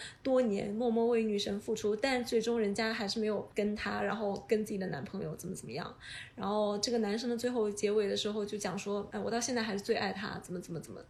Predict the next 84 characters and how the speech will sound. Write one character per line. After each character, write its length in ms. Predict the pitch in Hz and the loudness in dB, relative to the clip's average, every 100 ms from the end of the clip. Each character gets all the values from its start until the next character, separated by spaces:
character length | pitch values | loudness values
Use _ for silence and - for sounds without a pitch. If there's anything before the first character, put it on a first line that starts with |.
| - - - - - | -16 -16 -16 -20 -8
然 120 | 185 | -2
后 160 | 202 196 | -2 2
也 200 | 214 220 | 2 0
很 260 | - 196 | 0 2
遗 80 | 208 | 2
憾， 160 | 226 214 | 2 2
老 160 | 175 | 2
是 60 | 226 | 0
想 200 | - - | -2 -4
着 60 | |
他。 260 | - - - - - - - - - | -6 -8 -12 -16 -16 -16 -16 -18 -2
在 140 | 254 | 2
骂， 180 | 220 208 175 - | 2 2 -2 -2
评 120 | 233 | 2
论 140 | 226 240 | 4 4
里 40 | |
面 200 | 190 170 | 4 0
就 160 | 190 233 | 0 0
全 200 | 220 220 | 0 0
都 140 | 202 220 | 0 0
是， 280 | 202 202 - - | 0 -2 -6 -6
一 120 | 247 | -2
看 160 | - | 2
就 80 | 330 | 2
是 40 | 277 | 2
男 160 | 196 | 0
生 160 | 190 202 | 0 -2
哦， 80 | 190 | -2
就 100 | 226 | -2
是 60 | |
在 160 | 220 233 | 0 2
骂 140 | 226 | 2
他 120 | 208 196 | 0 -2
舔 260 | - 202 220 | 0 0 6
狗 160 | 233 | 6
啊、 300 | 143 196 196 - | 6 4 0 6
备 160 | - 208 | 8 8
胎 320 | - 220 214 | 6 2 4
啊 260 | 208 202 208 | 4 2 -2
什 120 | 202 | -2
么， 140 | 190 | -2
就 100 | 196 | -4
是 160 | 202 208 | -4 -4
说 220 | 202 214 | 0 -2
这 100 | 208 | 0
个 80 | 254 247 | -4 -2
人 140 | 415 370 | 0 6
家 80 | 453 508 480 | 6 6 4
明 120 | 359 | 4
显 160 | 403 339 | 4 4
就 120 | 339 | 4
是 60 | 349 | 6
绿 120 | 370 | 4
茶 220 | 254 254 | 6 4
吊 200 | 240 359 | 8 6
着 120 | 320 | 6
你 160 | 277 233 | 4 4
啊， 100 | 214 | 4
就 60 | 302 | 2
是 100 | 339 | -2
什 100 | 285 | -2
么 80 | |
舔 240 | 330 311 349 | -2 -2 4
狗 160 | 320 | 6
舔 160 | 277 269 | 6 4
到 120 | 294 | -2
最 160 | 311 320 | 0 0
后 160 | 311 | 2
一 100 | 262 | 2
无 100 | 294 | 0
所 140 | 285 254 | 2 4
有， 100 | 175 | 4
什 80 | 214 | 0
么 80 | |
什 120 | 226 214 | -2 -2
么 40 | |
什 120 | 202 | -4
么， 80 | 185 | -4
就 180 | - 262 | -4 -4
这 140 | 262 | -2
一 80 | 254 | -4
套 180 | 233 240 | -2 0
东 220 | 233 254 | 0 0
西。 240 | - 208 | -2 -2